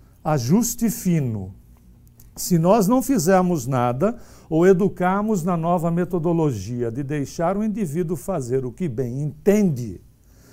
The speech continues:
querendo os pais, querendo, é, ser amiguinhos dos filhos e não educadores que são,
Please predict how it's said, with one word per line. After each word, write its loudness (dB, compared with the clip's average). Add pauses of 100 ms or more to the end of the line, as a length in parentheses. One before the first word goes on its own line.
(300)
querendo 2
os -2
pais, -2
querendo, -4 (340)
é, 0
ser 0
amiguinhos 4
dos -4
filhos -2 (500)
e 2
não 2
educadores 0
que -6
são, 0